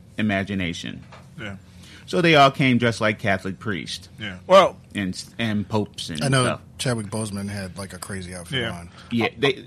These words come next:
Speaker 1: you see Cardi B's?
Speaker 2: Yeah.
Speaker 3: Yeah.
Speaker 1: Mm-hmm.
Speaker 3: Yeah.
Speaker 2: I think all the black people took it to a whole nother level, but
Speaker 3: Yeah,
Speaker 2: they,
Speaker 3: they did.
Speaker 2: they, they were looking phenomenal, by the
Speaker 3: Yeah,
Speaker 2: way.
Speaker 3: they
Speaker 2: Like,
Speaker 3: look great.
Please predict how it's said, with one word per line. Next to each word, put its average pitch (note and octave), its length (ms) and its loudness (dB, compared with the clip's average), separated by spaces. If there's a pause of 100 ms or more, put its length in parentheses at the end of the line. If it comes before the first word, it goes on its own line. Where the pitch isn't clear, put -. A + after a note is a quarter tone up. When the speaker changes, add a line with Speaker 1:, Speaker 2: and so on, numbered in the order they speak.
(120)
Speaker 1:
you C3+ 140 -2
see B2 120 0
Cardi A#2 280 2
B's? C#3+ 360 2 (260)
Speaker 2:
Yeah. B2+ 220 -2
Speaker 3:
Yeah. A#2+ 260 2 (140)
Speaker 1:
Mm-hmm. A2+ 240 -2
Speaker 3:
Yeah. A2 80 0
Speaker 2:
I - 40 4
think D3 120 4
all F3+ 120 8
the D#3 40 4
black C#3+ 240 4
people A#2+ 160 -6
took A2+ 160 -6
it A#2 100 -6
to A2+ 120 -4
a - 20 -4
whole A#2 160 -2
nother G#2+ 220 -8
level, G2 280 -6
but - 120 -2
Speaker 3:
Yeah, C3+ 120 4
Speaker 2:
they, A#2+ 100 4
Speaker 3:
they E3 100 8
did. A2 80 -2
Speaker 2:
they, D#3 80 8
they G3 80 8
were F#3+ 80 8
looking C#3+ 140 -2
phenomenal, B2 360 4
by G#2+ 140 -2
the D3+ 60 4
Speaker 3:
Yeah, C3 100 2
Speaker 2:
way. A#2 60 -2
Speaker 3:
they C3+ 80 0
Speaker 2:
Like, C3+ 80 0
Speaker 3:
look A#2+ 80 -2
great. G2 200 -6